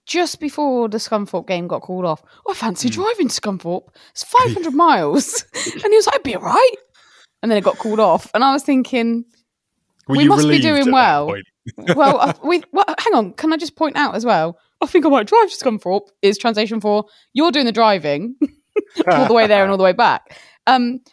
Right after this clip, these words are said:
Speaker 1: but I thought to myself, "Well, we must be doing well if he wants to go to Scunthorpe." But obviously it got called off. But I couldn't do my pilgrimage, so I was quite upset.
Speaker 2: Aw.
Speaker 1: But I know I really missed it. It, it was like a void. But I had a lovely Christmas despite that.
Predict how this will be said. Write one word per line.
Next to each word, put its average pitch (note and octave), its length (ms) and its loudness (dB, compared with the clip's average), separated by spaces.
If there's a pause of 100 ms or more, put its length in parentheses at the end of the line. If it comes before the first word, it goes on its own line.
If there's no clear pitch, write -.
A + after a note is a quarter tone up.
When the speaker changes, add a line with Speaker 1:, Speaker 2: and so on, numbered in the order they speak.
(160)
Speaker 1:
but C4 140 2
I C#4 80 -2
thought D4 220 -6
to - 60 -4
myself, C#4+ 240 -2
"Well, C#4+ 120 -2
we D4+ 60 2
must G#4+ 180 -2
be C#4 60 -4
doing B3 220 0
well A3+ 100 2
if A3 100 -4
he G#3 60 -8
wants G#3+ 220 -4
to - 40 -16
go G#3 100 -2
to G#3 80 -8
Scunthorpe." A#3 400 -4
But - 60 -8
obviously F3+ 240 -8
it C#3+ 60 -10
got - 140 -4
called F3+ 180 -6
off. F3 160 0 (200)
But - 100 -4
I A#3 40 0
couldn't C#4 180 -4
do C4+ 120 -6
my C#4 60 0
pilgrimage, E3 520 -4
so G#3 100 -6
I G#3+ 40 -4
was G#3+ 60 -8
quite F3+ 180 -2
upset. - 420 -10 (720)
Speaker 2:
Aw. F2+ 360 -18 (140)
Speaker 1:
But G3+ 140 0
I A3 120 4
know A#3 200 2
I G3 60 4
really G3+ 240 0
missed G#3+ 320 -4
it. C3+ 160 -4 (160)
It, E3 200 -8
it - 140 -8
was E3+ 120 -6
like F3 120 -10
a F#3+ 60 -8
void. E3 480 -2 (140)
But B3 140 0
I A#3+ 180 2
had C#4+ 140 -6
a D4 80 -6
lovely A3+ 200 -4
Christmas F#3+ 420 -10
despite G3 400 -4
that. D3 240 -4